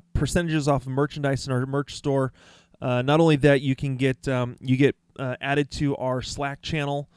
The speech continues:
uh, where you can get, uh, information, uh, questions about trades, dynasty, redraft, any of that f-, directly from our staff,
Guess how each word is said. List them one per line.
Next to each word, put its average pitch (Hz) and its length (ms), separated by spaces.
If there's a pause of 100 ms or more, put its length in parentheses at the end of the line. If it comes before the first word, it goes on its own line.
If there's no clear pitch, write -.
(360)
uh, 127 320
where 127 200
you 135 220
can 135 240
get, 131 260 (100)
uh, 131 180
information, 147 1000 (340)
uh, 131 280 (200)
questions 156 360
about 135 220
trades, 147 540
dynasty, 147 800 (280)
redraft, 143 720
any 160 240
of 147 100
that 143 220
f-, - 220 (100)
directly 147 520
from 151 480
our 139 220
staff, 139 580